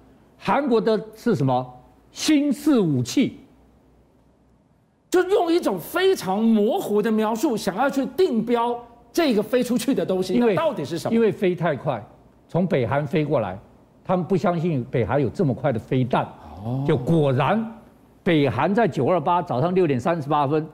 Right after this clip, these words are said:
Speaker 1: 试射了一枚高超音速飞弹，这不得了了。
Speaker 2: 北韩也发展出来了。
Speaker 1: 我问你，高超音速飞弹现在全世界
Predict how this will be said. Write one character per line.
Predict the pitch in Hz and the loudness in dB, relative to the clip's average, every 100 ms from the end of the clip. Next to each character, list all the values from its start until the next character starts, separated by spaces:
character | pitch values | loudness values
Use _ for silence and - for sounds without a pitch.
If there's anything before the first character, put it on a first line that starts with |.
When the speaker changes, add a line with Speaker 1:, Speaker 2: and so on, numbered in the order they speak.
| - - _ | -20 -20 _
Speaker 1:
试 | - - 269 | -12 0 2
射 | 156 247 | 4 2
了 | 202 | 2
一 | |
枚 | 202 160 165 165 - - _ | 2 2 0 -2 -18 -20 _
高 | 294 320 320 254 | 0 2 2 -2
超 | - 320 | 0 2
音 | 311 311 320 | 2 0 0
速 | 311 285 | 0 2
飞 | 302 302 | 0 0
弹， | 285 285 | 0 -2
这 | 254 | -4
不 | 285 | -6
得 | - 277 | 0 2
了 | 277 226 | 2 2
了。 | 202 | 2
Speaker 2:
北 | 240 | 0
韩 | 202 294 | 0 0
也 | 302 | 0
发 | 196 302 | 0 0
展 | 294 185 | 0 -2
出 | 277 | 0
来 | 320 196 | 0 0
了。 | 277 233 127 | 0 0 0
Speaker 1:
我 | |
问 | 262 294 | 0 2
你， | 175 - - | 0 -2 0
高 | 294 294 | 2 2
超 | - 240 285 | 0 0 0
音 | 269 269 | 0 -2
速 | 262 254 | -2 -2
飞 | 214 240 | 0 0
弹 | 220 175 | -2 -2
现 | 247 220 | -2 -2
在 | |
全 | - 180 220 | -2 -4 -2
世 | - 208 | -4 0
界 | 226 151 | 0 0